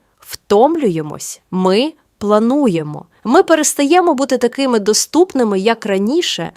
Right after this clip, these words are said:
навіть для самих себе. Ще одна річ. Ми більше не знаходимося в соціальних місцях за замовчуванням.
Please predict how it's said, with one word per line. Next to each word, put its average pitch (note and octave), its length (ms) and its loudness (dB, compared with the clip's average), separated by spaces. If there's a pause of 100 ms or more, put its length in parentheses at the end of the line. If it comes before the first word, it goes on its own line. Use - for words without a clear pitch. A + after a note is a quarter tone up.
навіть A#3+ 580 -2
для E3+ 280 -4
самих E3+ 500 -6
себе. F#3 500 -4 (300)
Ще - 340 0
одна D4 260 0
річ. B3+ 420 -2 (160)
Ми G#3 180 0
більше A3+ 340 -2
не G3 120 0
знаходимося F#3+ 1040 0
в - 100 -10
соціальних A3 760 0
місцях A3+ 720 -2
за F#3+ 240 0
замовчуванням. D#3+ 1040 -4